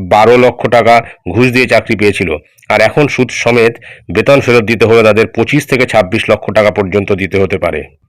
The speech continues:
সুতরাং বোঝা যাচ্ছে যে এতদিন যে প্রক্রিয়াটা থমকে ছিল, এখন কিন্তু সেই দাগি শিক্ষক হোক, শিক্ষিকা বা শিক্ষাকর্মী যেই হোক, তাদের কাছ থেকে কিন্তু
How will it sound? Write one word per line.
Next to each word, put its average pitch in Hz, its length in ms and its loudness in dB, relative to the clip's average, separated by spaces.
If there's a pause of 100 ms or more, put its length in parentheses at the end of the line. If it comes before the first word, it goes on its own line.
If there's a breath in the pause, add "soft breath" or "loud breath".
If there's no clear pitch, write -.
(480 soft breath)
সুতরাং 123 300 2
বোঝা 120 180 4
যাচ্ছে 123 180 0
যে 117 60 4
এতদিন 117 340 2
যে 117 160 0
প্রক্রিয়াটা 117 480 0
থমকে 113 400 -2
ছিল, 110 220 -2
এখন 110 320 0
কিন্তু 110 260 -2 (400 loud breath)
সেই 110 240 -2 (180)
দাগি 113 320 2 (260 loud breath)
শিক্ষক - 460 -2
হোক, 117 240 2
শিক্ষিকা 110 460 -2
বা 104 120 4
শিক্ষাকর্মী 113 600 0 (120)
যেই 120 200 2
হোক, 113 180 4
তাদের 104 240 2
কাছ 110 200 0
থেকে 107 160 2
কিন্তু 101 280 0